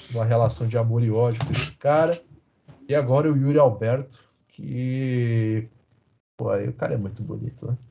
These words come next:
Muito bonito. É, não precisa nem se meter a trépia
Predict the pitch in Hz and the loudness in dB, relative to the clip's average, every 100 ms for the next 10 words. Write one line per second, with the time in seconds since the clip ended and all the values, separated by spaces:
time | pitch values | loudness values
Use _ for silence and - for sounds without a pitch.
0 | - 120 117 - 117 120 - _ _ _ | -8 -6 -6 -8 -10 -10 -16 _ _ _
1 | _ _ _ _ _ - 90 90 90 - | _ _ _ _ _ -8 -6 -4 -6 -4
2 | 110 110 101 113 - 131 127 113 123 123 | 0 0 2 0 2 2 2 4 4 2
3 | - 107 101 104 113 113 | 2 2 2 2 2 2